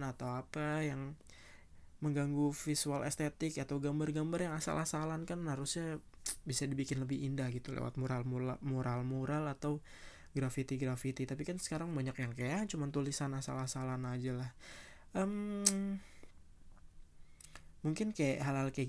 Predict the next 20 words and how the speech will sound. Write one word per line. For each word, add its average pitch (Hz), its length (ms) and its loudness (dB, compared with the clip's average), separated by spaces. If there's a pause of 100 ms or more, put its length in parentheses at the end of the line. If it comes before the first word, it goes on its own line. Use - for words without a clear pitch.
gini 165 80 2
sebenarnya 147 880 2 (480)
masih 135 320 0 (420)
sering 131 320 2
banget 123 240 0
kita 123 240 -2
lihat 120 160 -2
di 120 80 -4
kota 127 400 -2
sih. 135 160 -6
Saking 151 960 0
banyaknya 135 800 2
papan 135 400 -2
iklan, 160 400 -2
jadi 139 160 0
banyak, 131 320 0
malah 131 240 0
ada 131 80 2
juga 147 240 4
yang, 131 240 2